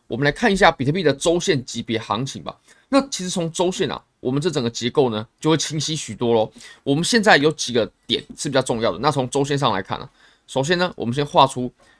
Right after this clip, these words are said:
这里呢，它绝对是我们这整段行情的起涨点，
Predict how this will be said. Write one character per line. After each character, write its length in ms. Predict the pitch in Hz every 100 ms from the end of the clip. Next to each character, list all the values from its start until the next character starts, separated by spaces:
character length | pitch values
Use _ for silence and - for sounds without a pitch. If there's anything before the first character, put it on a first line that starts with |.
| _ _ _
这 120 | - 240
里 120 | 127
呢， 200 | 107 113
它 120 | -
绝 140 | 139 151
对 140 | 156
是 120 | -
我 160 | 170 110
们 160 | 101 110
这 140 | 165
整 180 | - 101
段 160 | 131
行 200 | 127 101
情 200 | 107 101
的 160 | 104 101 - _ _ -
起 200 | - 131
涨 220 | 131 135
点， 160 | 123